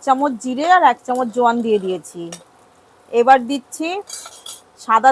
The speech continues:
তিল। জিরে জোয়ানটা কিন্তু দিতেই হবে, তবে সাদা তিলটা অপশনাল, দিতেও পারেন নাও পারেন। দিয়ে দিচ্ছি কিছু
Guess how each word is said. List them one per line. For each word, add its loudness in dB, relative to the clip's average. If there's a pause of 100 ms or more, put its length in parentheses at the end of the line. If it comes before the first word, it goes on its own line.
(120)
তিল। -6 (1500)
জিরে -2
জোয়ানটা 2
কিন্তু -8
দিতেই -4
হবে, 2 (440)
তবে 2 (100)
সাদা 2
তিলটা -2 (100)
অপশনাল, -4 (500)
দিতেও 0
পারেন 4 (100)
নাও 4 (100)
পারেন। -2 (680)
দিয়ে -2
দিচ্ছি -4 (100)
কিছু -8